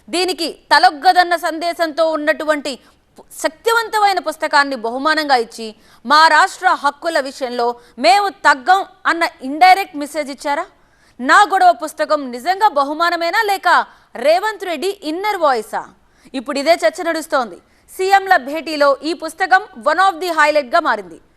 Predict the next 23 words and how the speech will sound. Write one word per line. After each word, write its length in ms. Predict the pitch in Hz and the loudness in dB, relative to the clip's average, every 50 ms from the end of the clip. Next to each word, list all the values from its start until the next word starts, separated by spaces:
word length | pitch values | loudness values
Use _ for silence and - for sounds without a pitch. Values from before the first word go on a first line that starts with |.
| _ _ _ _ _ _ - | _ _ _ _ _ _ -4
ప్రజాభవన్కు 760 | 285 294 262 349 370 392 370 370 381 370 381 370 349 359 370 | -4 -2 2 4 4 4 4 2 2 2 2 2 0 -6 -4
రాగానే 460 | 349 339 339 349 311 349 339 330 381 | 0 0 0 2 0 -2 -2 -2 -6
చంద్రబాబుకు 680 | 415 - 349 294 311 330 359 349 349 330 330 302 277 302 302 254 208 | -8 -8 -10 -10 -4 -4 -2 0 0 0 0 -2 -6 -10 -12 -8 -4
గ్రాండ్ 360 | 269 285 302 339 415 427 403 | 0 2 2 2 0 0 2
వెల్కమ్ 300 | 370 349 320 269 330 294 277 302 | 2 2 2 0 -4 -6 -6 -10
చెప్పారు 360 | 277 - - 254 254 269 359 | -10 -6 -4 -4 -2 -4 -6
రేవంత్ 400 | 330 277 262 269 254 247 226 - | -6 -4 -4 -4 -4 -6 -12 -12
రెడ్డి. 240 | 202 185 165 170 - _ _ _ _ _ _ - - | -16 -16 -18 -20 -20 _ _ _ _ _ _ -4 2
ఆయన 300 | - 262 302 330 339 320 | 6 6 6 6 2 0
కంటే 320 | - 330 330 311 302 330 | 0 -2 -2 -2 -2 -6
ముందుగానే 600 | 311 254 240 262 269 277 277 254 269 254 247 247 240 | -6 -6 -8 -8 -8 -6 0 2 2 2 2 -2 -10
ప్రజాభవన్ 680 | 240 - 240 233 277 311 339 311 330 320 294 294 262 254 269 | -8 -8 -8 -4 0 0 0 0 0 -2 -2 -4 -4 -4 -4
చేరుకుని 420 | 247 240 240 - 240 233 240 247 | -4 -4 -4 -6 -8 -8 -8 -12
సాదరంగా 600 | - - 240 247 277 302 330 311 285 269 277 302 | -4 0 4 4 4 4 2 -2 -2 -2 0 2
ఆహ్వానించారు. 680 | 277 254 247 226 220 220 220 208 - - 185 180 - - _ _ _ _ _ - - - | 2 2 2 -2 -6 -6 -6 -10 -12 -10 -10 -10 -10 -12 _ _ _ _ _ -12 -2 0
అనంతరం 480 | 285 330 381 370 294 339 330 330 330 | 0 0 0 0 0 0 0 0 -4
శాలువా 480 | 311 - - 285 277 311 330 311 302 285 | -8 -4 4 4 4 4 4 4 2 2
కప్పి 300 | 277 - 233 - 359 370 | 2 0 -4 -4 -6 -10
గౌరవించారు. 760 | 247 233 226 247 302 330 320 294 254 220 - 214 180 175 - - _ _ _ _ _ - | -6 -4 -4 -4 -4 -4 -6 -8 -10 -10 -10 -10 -10 -10 -12 -18 _ _ _ _ _ 4
ఆ 140 | 240 254 254 | 6 6 6
వెంటనే 520 | 226 247 240 262 277 262 240 240 233 - _ _ _ - | 4 -2 -6 -4 -4 -4 -4 -6 -10 -12 _ _ _ -6
చంద్రబాబు 540 | 311 294 320 339 381 381 359 359 339 285 302 247 - | -4 -4 -4 -2 -4 2 2 2 2 2 -2 -4 -4
చేతిలో 360 | 262 254 247 254 240 247 233 | -4 -4 -2 -2 -4 -4 -4